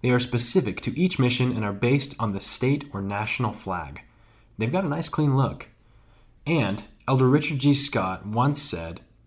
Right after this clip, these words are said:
quote, "Write down in a secure place the important things you learn from the Spirit. You will find that as you write down precious impressions, often more will come. Also,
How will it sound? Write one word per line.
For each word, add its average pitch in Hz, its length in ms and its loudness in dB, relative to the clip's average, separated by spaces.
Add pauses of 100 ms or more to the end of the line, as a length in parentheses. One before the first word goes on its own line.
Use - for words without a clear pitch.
(120)
quote, 98 360 -4 (520)
"Write 139 340 0
down 101 380 -2
in 104 140 -6
a 98 60 -6
secure 139 460 0
place 87 600 -10 (100)
the 107 120 -4
important 143 640 -2
things 101 420 -2
you 131 160 4
learn 117 240 4
from 113 180 -2
the 98 80 -4
Spirit. 90 500 -4 (600)
You 139 120 4
will 180 100 6
find 92 440 4 (160)
that 110 120 2
as 107 180 4
you 104 100 0
write 123 320 0
down 104 320 0
precious 113 460 0
impressions, 90 840 -4 (460)
often 104 640 -2 (160)
more 98 220 0
will 98 100 -2
come. - 400 -2 (560)
Also, - 480 -2